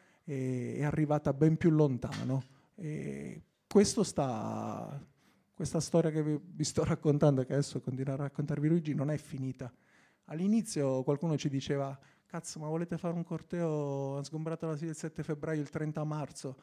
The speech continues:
Siete sicuri? Riusciremo a tenere il ritmo delle iniziative, l'attenzione alta fino al trenta marzo, eccetera, eccetera?"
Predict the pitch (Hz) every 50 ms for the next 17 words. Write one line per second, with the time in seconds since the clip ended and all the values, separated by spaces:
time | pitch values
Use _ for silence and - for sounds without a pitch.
0 | _ _ _ _ _ - - 170 151 160 160 151 147 - - 151 - - 170 170
1 | 165 156 143 139 131 147 135 - - - 151 160 165 156 147 135 139 - 151 143
2 | 139 139 139 139 135 131 135 147 160 151 151 - - 151 143 143 143 143 139 139
3 | 139 143 139 - - 147 139 - 151 147 147 139 131 131 123 - - 151 143 139
4 | - - 151 143 143 143 143 143 143 143 139 - 143 135 - 151 143 135 135 -
5 | 143 139 139 139 135 143 139 147 143 143 143 - - - 143 131 - 143 131 147
6 | 131 135 - 156 147 139 120